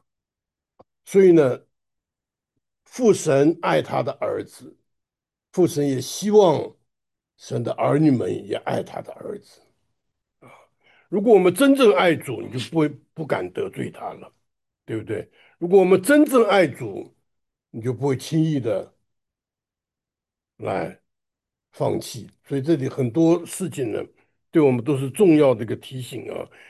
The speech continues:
犹太人是我们个兆头，所以你看见他们出卖主的结果是非常可怕的。啊，一直到今天，以色列人呢，啊，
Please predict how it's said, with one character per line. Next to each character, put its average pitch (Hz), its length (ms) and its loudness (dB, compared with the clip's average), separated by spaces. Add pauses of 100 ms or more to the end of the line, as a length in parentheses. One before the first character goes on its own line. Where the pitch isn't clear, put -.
(160)
犹 175 240 4
太 220 180 4
人 151 180 6
是 160 160 -2
我 143 80 2
们 131 140 0
个 160 100 0
兆 160 340 0
头， - 380 -10 (640)
所 120 160 -10
以 113 40 -6
你 113 100 -8
看 143 260 -2
见 123 180 -2
他 127 220 -6
们 120 200 -4
出 - 280 -4
卖 147 220 2
主 113 220 -14
的 110 120 -12
结 117 340 -4
果 - 400 -6 (400)
是 - 120 -20
非 90 220 -4
常 - 220 -10
可 - 200 -16
怕 - 300 -12
的。 - 920 -20
啊， 98 40 -20 (680)
一 202 140 -8
直 165 160 -10
到 160 200 0
今 156 280 -8
天， 147 300 -2
以 113 60 -14
色 131 180 -8
列 123 160 -6
人 110 220 -6
呢， - 180 -12 (800)
啊， - 240 -14